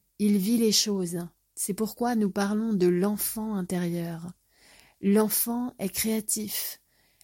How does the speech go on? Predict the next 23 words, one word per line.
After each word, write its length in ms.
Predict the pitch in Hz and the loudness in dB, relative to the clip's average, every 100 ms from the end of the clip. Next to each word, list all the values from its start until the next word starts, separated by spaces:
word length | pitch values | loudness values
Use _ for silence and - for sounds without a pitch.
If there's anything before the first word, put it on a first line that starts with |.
| - | 0
l'enfant 640 | 190 202 - - 208 202 | 4 4 2 0 2 0
contemple, 920 | 196 220 214 196 185 185 - 180 170 - _ _ _ _ | -2 -8 -4 -4 -4 -6 -8 -8 -8 -10 _ _ _ _
il 180 | 196 196 | 2 4
regarde, 800 | 196 196 190 202 202 185 165 170 _ _ _ - | 4 0 0 0 -2 -4 -6 -10 _ _ _ -2
il 160 | 196 175 | 0 4
sait 420 | - - 226 - | 4 4 0 0
observer. 840 | 233 220 - 208 196 180 180 190 _ _ _ _ _ | -2 4 4 4 2 2 0 -2 _ _ _ _ _
Ensuite, 640 | 196 196 - 202 214 - - _ _ _ - | 2 6 6 4 0 -4 -8 _ _ _ 0
il 180 | 196 | 2
reproduit 720 | 196 214 208 226 196 190 233 - - | 2 0 -4 -4 -2 -2 -6 -10 0
et 140 | 190 180 | 4 4
il 180 | 175 | 2
crée. 460 | - - 196 175 - _ _ _ _ _ _ - | -4 -6 -4 -6 -8 _ _ _ _ _ _ -2
C'est 80 | 196 | 2
pourquoi 520 | 208 - 240 233 - | 2 0 -2 -2 -2
nous 160 | 208 185 | -2 0
parlons 400 | 202 196 220 233 | 0 0 0 2
de 140 | 185 | 4
l'enfant 640 | 175 180 202 202 - 208 - | 4 4 2 0 -2 -4 -4
intérieur, 800 | 185 175 180 175 170 185 214 185 170 | -4 -2 0 0 0 -2 -2 -2 -2
c'est 240 | - 175 | -2 -2
en 80 | 165 | -4
fait 400 | - 185 180 | -4 -4 -4